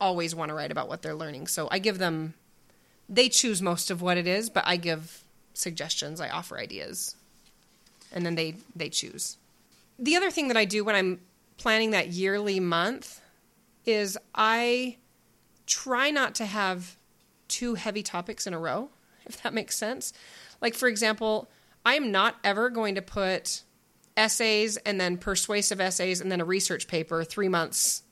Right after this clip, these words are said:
in a row. That's overwhelming and a little boring. I love writing essays, actually, personally, but most kids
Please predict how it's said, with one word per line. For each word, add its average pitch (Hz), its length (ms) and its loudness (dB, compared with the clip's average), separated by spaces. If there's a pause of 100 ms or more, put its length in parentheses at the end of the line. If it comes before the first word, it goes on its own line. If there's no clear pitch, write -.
in 202 100 4
a 175 60 4
row. 139 280 -2 (200)
That's - 480 2 (560)
overwhelming 190 680 2 (200)
and 180 240 0 (100)
a 190 60 -6
little 170 360 -4 (240)
boring. 208 440 -4 (840)
I 262 120 8
love 208 300 2
writing 190 280 4
essays, 202 320 0
actually, 208 340 -2
personally, 233 640 -2
but 208 160 0
most 214 440 0
kids 180 560 -2